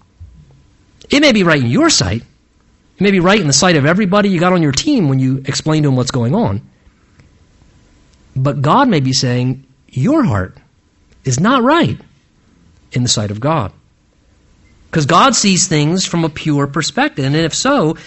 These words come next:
what an important revelation when God says something like that to me. I need to hear that. And I need to heed that.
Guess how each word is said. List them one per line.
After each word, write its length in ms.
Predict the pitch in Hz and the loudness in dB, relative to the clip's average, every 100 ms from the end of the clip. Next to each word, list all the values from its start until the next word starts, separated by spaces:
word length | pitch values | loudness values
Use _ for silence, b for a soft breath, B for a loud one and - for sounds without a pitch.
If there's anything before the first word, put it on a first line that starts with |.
| B - | B -6
what 280 | 139 226 | -2 0
an 120 | 330 311 | 0 0
important 460 | 233 - 208 165 | -2 -2 -2 0
revelation 720 | 165 156 151 208 294 - 147 | -2 0 0 0 0 0 0
when 180 | 156 160 | 0 0
God 300 | 170 247 302 | 2 2 0
says 280 | - 220 247 | -2 -2 0
something 400 | 226 233 226 196 | 0 -2 -2 -2
like 220 | 180 190 | -2 -2
that 220 | 196 196 | -4 -4
to 80 | 143 | -2
me. 400 | 123 226 262 - - _ _ _ - _ _ _ - | -2 0 -2 -6 -18 _ _ _ -20 _ _ _ -4
I 140 | 240 | 0
need 160 | 285 127 | 0 0
to 60 | |
hear 260 | 104 285 302 | 0 0 0
that. 360 | - - - - _ _ - _ - - - - _ _ | -2 -8 -14 -20 _ _ -20 _ -20 -20 -20 -20 _ _
And 120 | 147 | -2
I 80 | 202 | 0
need 160 | 247 160 | 0 0
to 60 | |
heed 460 | 131 120 254 320 175 | -2 0 0 0 0
that. 340 | 71 95 95 | -6 -10 -14